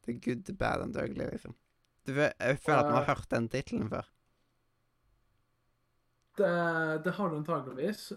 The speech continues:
Speaker 2: Du vet den typiske western shootout-musikken, hvor det er sånn en liten fløyte som spiller. Ja, mikrofonen klarer ikke å fange det opp, så det er ikke noe, noe helt vits.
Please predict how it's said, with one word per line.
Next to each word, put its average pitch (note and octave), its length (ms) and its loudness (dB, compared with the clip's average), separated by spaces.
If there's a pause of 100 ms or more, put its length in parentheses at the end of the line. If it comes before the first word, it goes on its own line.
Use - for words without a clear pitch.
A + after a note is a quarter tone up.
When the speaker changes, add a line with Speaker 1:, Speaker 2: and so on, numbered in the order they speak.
Speaker 2:
Du E3+ 200 0
vet G#3 200 0
den A#3+ 180 -2 (200)
typiske D3 720 -2 (160)
western C#3+ 380 -4
shootout-musikken, B2+ 1500 -4 (100)
hvor D3+ 100 -4
det D3 100 4
er C3 100 4
sånn B2+ 240 0
en B2 100 -2
liten B2+ 240 -6
fløyte B2 300 -4
som B2+ 100 -8
spiller. B2+ 300 -2 (1300)
Ja, C#3 160 0 (340)
mikrofonen C3 380 -4
klarer A2 200 0
ikke A#2+ 120 -8
å - 20 -6
fange G#2+ 160 -4
det G#2 100 -4
opp, - 220 -6
så - 140 -4
det A2 60 0
er G#2+ 100 -2
ikke A#2+ 100 -8
noe, G#2+ 320 -2
noe A2 220 -4
helt G#2+ 180 -6
vits. - 300 -8